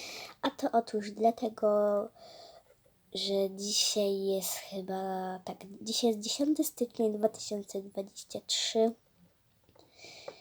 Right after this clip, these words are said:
Wy to możecie widzieć jedenastego stycznia, a dwudziestego pierwszego stycznia, czyli w sobotę, w następnym tygodniu, no, mam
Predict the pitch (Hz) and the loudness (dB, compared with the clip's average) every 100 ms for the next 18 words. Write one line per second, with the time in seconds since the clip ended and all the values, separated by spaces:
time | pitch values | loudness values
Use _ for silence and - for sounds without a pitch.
0 | _ - - 208 196 202 - 196 - _ | _ -8 -2 0 -2 -6 -6 -8 -8 _
1 | _ 196 196 202 196 196 - - - 220 | _ -16 -10 -4 -2 -2 -2 -4 2 4
2 | 220 233 - 240 214 - 208 - - 202 | 4 4 4 2 2 -6 -4 -2 -2 -4
3 | 226 - - - - 277 254 262 - 226 | -6 -12 -20 -12 0 0 2 0 0 -2
4 | 208 208 196 - 262 240 - 233 214 214 | 0 0 0 0 -2 0 -4 -2 6 6
5 | 208 214 _ _ _ _ _ - - 220 | 6 0 _ _ _ _ _ -20 -8 -6
6 | - - 202 202 202 - - - - - | -2 -4 -2 -2 -2 -8 -20 -20 -20 -20
7 | _ _ _ - - - 196 - - 226 | _ _ _ -20 -16 -12 -10 -8 -4 0
8 | 226 - 208 202 190 - - 196 214 214 | 0 0 -4 -4 -6 -8 -8 -8 -6 0
9 | 220 208 208 208 208 208 _ _ _ _ | 0 2 -2 0 -2 -4 _ _ _ _
10 | _ _ _ _ - _ _ _ _ _ | _ _ _ _ -20 _ _ _ _ _
11 | - - 269 240 240 240 | -14 0 2 4 4 2